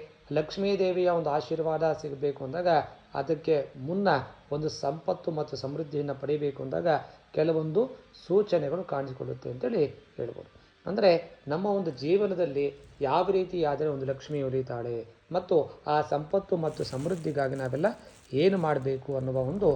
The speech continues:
ವಿಚಾರವನ್ನ ನಾವು ನೋಡಿದಾಗ ಪ್ರಾರಂಭದಲ್ಲಿರ್ತಕ್ಕಂಥದ್ದು ನಮ್ಮ ಈ ಒಂದು ಹಿಂದೂ ಧರ್ಮದಲ್ಲಿ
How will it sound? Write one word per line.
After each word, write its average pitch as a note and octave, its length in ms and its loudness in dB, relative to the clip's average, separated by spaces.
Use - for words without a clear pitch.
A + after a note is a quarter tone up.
ವಿಚಾರವನ್ನ C#3+ 560 4
ನಾವು B2 220 -4
ನೋಡಿದಾಗ A#2+ 360 0
ಪ್ರಾರಂಭದಲ್ಲಿರ್ತಕ್ಕಂಥದ್ದು C#3 1000 0
ನಮ್ಮ D3+ 220 -2
ಈ D3+ 140 -4
ಒಂದು D#3 280 0
ಹಿಂದೂ F3+ 360 2
ಧರ್ಮದಲ್ಲಿ D3+ 560 2